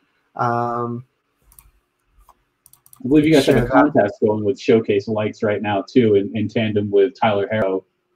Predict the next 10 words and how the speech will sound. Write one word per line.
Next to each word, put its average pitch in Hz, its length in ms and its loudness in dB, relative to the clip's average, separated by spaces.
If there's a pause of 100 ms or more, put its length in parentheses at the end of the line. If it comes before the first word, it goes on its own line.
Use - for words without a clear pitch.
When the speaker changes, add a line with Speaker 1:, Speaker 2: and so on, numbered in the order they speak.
Speaker 2:
tweeting 107 240 2
about 92 320 0
and, 92 240 -4
and 98 140 -6
starting 98 260 -2
to 98 80 2
talk 98 240 0
about 90 240 -6
Top - 200 -4
Shot. - 320 -4